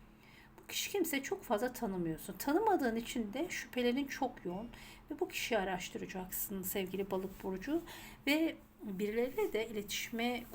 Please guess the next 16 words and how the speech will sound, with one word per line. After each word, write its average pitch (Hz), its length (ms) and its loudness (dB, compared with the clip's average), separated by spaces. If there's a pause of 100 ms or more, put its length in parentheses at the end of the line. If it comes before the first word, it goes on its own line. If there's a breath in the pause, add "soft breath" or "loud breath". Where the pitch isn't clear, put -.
kuracaksın. 196 540 0
Doğru 208 220 2
insanlarla 226 680 0
iletişime 170 540 -6
geçeceksin 180 600 -4
ve 247 200 0
doğru 220 340 4
bilgiler 208 380 2
aktarılacak 170 600 -6 (100)
bu 196 100 -4
insanla 175 640 -4
ilgili. 160 360 -8
Oldukça 202 460 -4
da 269 240 4 (720 loud breath)
şaşıracak 247 680 -8
gibisin. - 400 -8